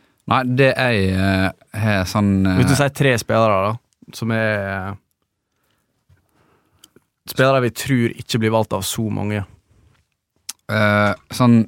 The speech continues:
Speaker 1: du kan kalle det en, enten en eller tre spillere, men en, eh, triple Leeds
Speaker 2: Ja.
Speaker 1: forsvar, eller keeper og to forsvarere.
Speaker 2: Mm.
Speaker 1: Det fikk jeg faktisk tips om en på jobb i dag, så, eh, shout out til Joakim.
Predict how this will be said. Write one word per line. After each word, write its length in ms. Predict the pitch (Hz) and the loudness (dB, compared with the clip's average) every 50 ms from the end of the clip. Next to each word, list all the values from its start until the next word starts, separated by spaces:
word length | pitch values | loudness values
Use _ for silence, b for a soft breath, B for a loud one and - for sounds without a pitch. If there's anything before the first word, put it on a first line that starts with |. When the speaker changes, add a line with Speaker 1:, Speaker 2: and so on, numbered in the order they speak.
| _ _ _ _ - - 110 107 107 | _ _ _ _ -16 -12 -10 -6 -4
Speaker 1:
du 100 | 104 104 | -4 -4
kan 200 | 101 - 113 110 107 | -2 0 0 0 2
kalle 300 | - 101 101 104 104 104 | 0 0 2 2 2 2
det 80 | 107 101 98 95 | 2 0 0 0
en, 220 | 92 98 101 95 | 0 0 -2 -2
enten 380 | - 107 104 101 - 117 110 - | 0 -2 -2 0 0 -2 0 0
en 180 | 104 104 101 95 | 0 -2 0 0
eller 140 | 92 95 | -2 -4
tre 220 | 90 - 101 98 95 | -4 -4 -4 -4 -4
spillere, 560 | - _ 95 92 92 95 95 92 92 107 117 - | -4 _ -4 -2 -2 -2 -2 0 0 0 -2 0
men 360 | 110 107 107 107 107 104 101 | -2 0 2 2 2 2 2
en, 280 | 101 101 101 101 101 101 | 2 2 2 2 2 0
eh, 80 | 101 95 | 0 -2
triple 360 | - - 117 - _ - 98 | -2 -6 -6 -4 _ -4 -2
Leeds 720 | 95 95 95 95 98 110 127 139 - - - - - - _ _ _ _ _ _ _ _ _ _ _ - | 0 0 0 0 0 0 -2 -2 -6 -8 -8 -8 -10 -12 _ _ _ _ _ _ _ _ _ _ _ -4
Speaker 2:
Ja. 200 | 117 123 143 123 | -2 0 0 0
Speaker 1:
forsvar, 640 | 98 - - 101 92 - - - 98 101 113 120 - _ _ - - _ - | -2 -4 -4 -4 -4 -4 -4 -2 0 0 0 -2 -6 _ _ -20 -20 _ -8
eller 320 | 98 95 95 95 95 95 | -6 -2 0 0 0 -2
keeper 400 | 90 - - 95 87 - 95 90 92 | -2 -4 -6 -6 -4 -2 -2 -2 -2
og 80 | 90 | -4
to 160 | - - 104 101 95 90 90 90 90 90 | -4 -4 -4 -2 -2 -2 -2 -2 -4 -4
forsvarere. 540 | - - 92 90 - - 92 90 92 101 - _ _ _ _ _ _ _ - | -4 -6 -8 -6 -4 -2 -2 -2 -2 -4 -6 _ _ _ _ _ _ _ 2
Speaker 2:
Mm. 260 | 120 117 113 101 110 - _ _ | 2 2 2 2 -2 -8 _ _
Speaker 1:
Det 80 | - 101 | -14 -6
fikk 140 | - 104 95 | -4 -2 -2
jeg 60 | 95 | -2
faktisk 180 | 98 95 - | -2 -4 -4
tips 300 | - - 90 _ - - | -6 -8 -8 _ -8 -8
om 120 | 101 95 95 | -4 -4 -2
en 140 | 95 92 92 | -2 -2 -2
på 140 | 90 87 92 92 | -2 -2 -2 -2
jobb 200 | 92 87 90 92 | -2 -2 -2 0
i 40 | |
dag, 200 | 92 95 104 123 - | 0 0 -2 -4 -8
så, 160 | - - 107 | -8 -6 -4
eh, 680 | 104 101 101 98 98 98 95 95 95 95 95 95 95 98 | -4 -2 -2 -2 -2 -2 -2 -2 -2 -2 -4 -4 -4 -6
shout 340 | 104 110 - - 98 92 90 90 | -8 -8 -6 -4 -4 -4 -2 -4
out 120 | 90 90 | -6 -4
til 120 | - 90 | -4 -4
Joakim. 400 | 90 92 90 90 - 95 101 120 | -4 -4 -6 -6 -4 -4 -6 -6